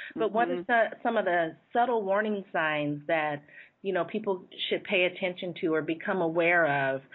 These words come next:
Speaker 1: not only just being in touch with their bodies, but, you know, just stuff that they may not even recognize with regards to
Speaker 2: Right.
Speaker 1: how well they're handling their stress?
Speaker 2: One thing that I commonly see in people, I think we've all had that day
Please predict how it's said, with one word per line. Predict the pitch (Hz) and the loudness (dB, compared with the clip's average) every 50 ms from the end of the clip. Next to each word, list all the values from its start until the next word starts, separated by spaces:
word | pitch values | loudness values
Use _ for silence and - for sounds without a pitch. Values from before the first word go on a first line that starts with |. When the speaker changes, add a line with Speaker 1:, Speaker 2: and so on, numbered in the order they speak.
| - - - - - - - | -18 -16 -16 -18 -14 -4 2
Speaker 1:
not | 202 233 285 311 | 4 4 4 4
only | 294 262 226 190 160 | 2 0 0 0 -2
just | 196 196 - | -2 -2 0
being | 202 190 185 | 0 0 2
in | 165 151 | 0 0
touch | 151 - 185 180 - | 0 0 -2 0 -2
with | 175 147 | -4 -2
their | 170 151 | -2 -2
bodies, | 147 147 175 165 160 160 156 139 143 143 143 | 0 2 2 2 2 2 0 -2 -6 -4 -2
but, | - 151 151 151 | -2 -2 -2 -2
you | 202 220 | -4 -4
know, | 202 175 170 170 - - _ _ _ _ _ _ _ - 156 - _ _ _ _ _ _ _ _ _ 165 | -2 -2 -2 -2 -4 -10 _ _ _ _ _ _ _ -20 -20 -20 _ _ _ _ _ _ _ _ _ -14
just | 170 180 233 240 226 233 - - - _ _ _ _ _ - | -4 0 0 0 0 0 -6 -18 -20 _ _ _ _ _ -2
stuff | 294 262 262 262 | -2 0 0 -2
that | 254 | -2
they | 269 247 | -2 -2
may | 247 247 240 | -2 0 2
not | 240 240 233 220 | 2 2 0 0
even | 214 208 208 | -2 -4 -2
recognize | 196 208 214 214 - 214 185 175 165 165 160 160 160 156 - | -2 -2 -2 -2 -4 -4 -2 0 0 0 0 -2 -4 -6 -6
with | - 180 175 - | -8 -8 -6 -6
regards | 175 160 170 165 170 175 - - | -4 -2 0 0 0 -2 -4 -6
to | 208 | -8
Speaker 2:
Right. | 190 185 214 - | -8 -8 -8 -6
Speaker 1:
how | - 208 190 180 | -2 -2 0 0
well | 170 165 160 | 2 0 0
they're | 156 151 151 | 0 -2 -4
handling | 170 196 170 165 170 160 156 151 147 | -4 -4 -4 -4 -4 -6 -6 -6 -6
their | 143 147 147 - - - | -6 -8 -8 -10 -12 -6
stress? | - 185 170 143 123 - - 147 - _ _ _ _ _ _ _ _ _ _ _ _ _ _ _ _ _ _ _ _ _ _ - 214 - - - | -2 -2 0 0 -2 -4 -10 -14 -18 _ _ _ _ _ _ _ _ _ _ _ _ _ _ _ _ _ _ _ _ _ _ -14 -14 -14 -10 -8
Speaker 2:
One | 226 240 285 320 440 440 - _ | -4 -2 0 0 -2 -4 -6 _
thing | - 233 220 214 190 | -2 -2 -2 0 2
that | 175 156 143 - - - | 2 2 2 0 -2 -2
I | 170 165 - - | -2 -2 -2 -4
commonly | - 175 170 160 160 160 160 156 156 147 143 - | -4 -4 -2 -2 -2 -2 -2 -2 -4 -4 -6 -6
see | - 156 | -6 -4
in | 147 147 | -4 -4
people, | 147 - 156 143 - 156 151 147 143 - - - _ _ _ - | -4 -4 -6 -4 -2 0 0 0 0 -2 -4 -8 _ _ _ -8
I | 170 175 | -6 -6
think | - 240 240 | -4 -4 -2
we've | - 254 233 - | -2 -2 -2 -2
all | - - 170 165 165 - | 0 0 0 0 -2 -2
had | - - 147 143 - | -2 -2 -2 0 -2
that | 139 135 - - | -2 -4 -4 -4
day | - 139 131 127 123 123 123 123 | -4 -4 -2 -2 -2 -2 -4 -4